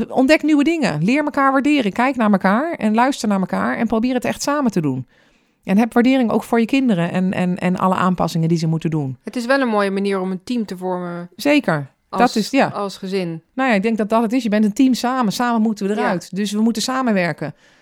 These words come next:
Speaker 1: Dus
Speaker 2: En dan
Speaker 1: kijk
Speaker 2: wonen wij nog allemaal met elkaar in één huis en is jouw man nu in het buitenland, maar die is ook onderdeel van jullie
Speaker 1: Ja,
Speaker 2: team.
Speaker 1: ja, ja.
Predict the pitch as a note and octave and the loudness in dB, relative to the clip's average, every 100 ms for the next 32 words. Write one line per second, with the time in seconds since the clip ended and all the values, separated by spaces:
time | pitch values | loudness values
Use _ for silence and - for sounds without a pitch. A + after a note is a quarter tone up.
0 | _ G3+ G#3 G#3+ G#3+ G#3+ G#3+ G3+ A3 G#3 | _ -4 0 2 4 4 2 2 2 0
1 | G3 G3 F#3+ F#3 F#3 F3+ E3 F#3 F3+ F3 | -2 -2 -2 -4 -4 -4 -4 -4 -2 0
2 | G3+ A3+ G3 F3 F3+ F3+ F3+ F#3 F3+ E3+ | -2 -4 -10 -10 -8 -6 -4 -4 -6 -8
3 | - F#3+ F#3+ F#3+ E3+ E3+ F3 G#3 G3+ A3 | -10 -6 -2 -2 -2 -2 -2 -4 -6 -6
4 | B3+ G3 F#3 F#3+ F3 G3 A3 G#3+ G3 F#3 | -8 -6 -4 -4 -4 -6 -8 -8 -4 -4
5 | E3+ F3+ G#3+ G#3 D#4 E3+ F3 _ - F4 | -4 -4 -2 2 2 0 -8 _ 0 2
6 | F3 - _ _ C#4+ - | 2 -4 _ _ -2 -2